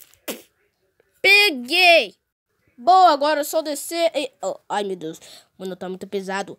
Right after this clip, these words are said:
Eu não vou aguentar. Ai, meu Deus. Não, não, não, não. Não! Socorro! Ah!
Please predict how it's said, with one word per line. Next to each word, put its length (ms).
Eu 140
não 100
vou 80
aguentar. 640
Ai, 120
meu 100
Deus. 340
Não, 120
não, 120
não, 140
não. 360
Não! 560
Socorro! 1000
Ah! 1800